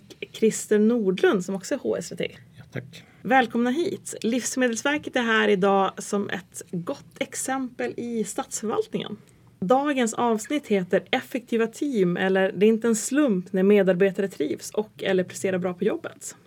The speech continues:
Speaker 1: Det är ett långt avsnitt, eller en lång titel. Eh, men först så vill jag börja med våran, eh,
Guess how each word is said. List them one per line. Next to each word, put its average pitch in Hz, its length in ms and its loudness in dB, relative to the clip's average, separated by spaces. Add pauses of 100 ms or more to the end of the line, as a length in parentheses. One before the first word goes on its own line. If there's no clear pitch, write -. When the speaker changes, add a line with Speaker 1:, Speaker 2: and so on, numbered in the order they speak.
(300)
Speaker 1:
Det 175 80 -4
är 175 40 -2
ett 175 100 -6
långt 208 840 2 (420)
avsnitt, 180 460 2
eller - 180 6
en 226 180 8
lång 285 320 6
titel. - 540 0 (840)
Eh, 202 340 8
men 240 120 6
först 381 340 6
så 277 60 4
vill 226 160 4
jag 226 100 8
börja 226 280 8
med 214 100 4
våran, 196 400 4
eh, 185 280 4